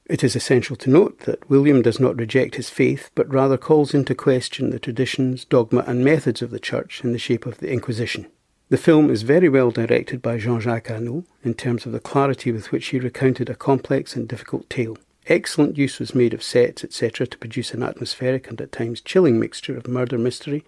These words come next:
and an examination of various elements of conflict between faith and reason and the very structure of society at that time. Given the subject matter, which is hardly standard fare for a cinema thriller, it is both directed and written with remarkable clarity overall.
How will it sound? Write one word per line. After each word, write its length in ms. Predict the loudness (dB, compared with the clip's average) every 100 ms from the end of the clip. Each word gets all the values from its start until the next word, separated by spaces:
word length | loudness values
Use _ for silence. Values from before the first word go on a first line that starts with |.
| 0
and 120 | 4
an 120 | 6
examination 720 | 6 6 6 6 6 4 2 2
of 80 |
various 440 | 2 4 4 4 4
elements 360 | 4 2 -2
of 120 | -10 -4
conflict 520 | 0 0 -2 -8 -6
between 240 | -8 -6
faith 420 | -4 0 0 0 -4
and 180 | -2
reason 400 | -2 -2 -4 -6 -8
and 100 | -4
the 60 |
very 220 | -2 0
structure 480 | -2 -2 -2 -2 -10
of 80 | -8
society 520 | -8 -2 -2 -2 -8
at 120 | -10
that 200 | -8 -10
time. 280 | -8 -8 -8 _ _ _ 0
Given 220 | 4 4
the 60 | 4
subject 400 | 2 2 0 -2
matter, 340 | -4 -2 -4
which 240 | -4 -8
is 100 | -10
hardly 320 | -2 -2 0 -4
standard 440 | 2 2 2 0
fare 240 | 2 2
for 160 | 2 -8
a 80 | -6
cinema 360 | -2 0 0
thriller, 440 | -2 2 2 2 -2 _ -6
it 140 | -2
is 120 | 0
both 280 | 4 2 4
directed 520 | 4 6 2 0 -2
and 240 | 2 2 2
written 340 | 0 -2 -4
with 180 | -2 2
remarkable 460 | 4 2 0 -6
clarity 520 | -6 -2 -2 -2 -6 -6
overall. 500 | -4 -2 -4 -4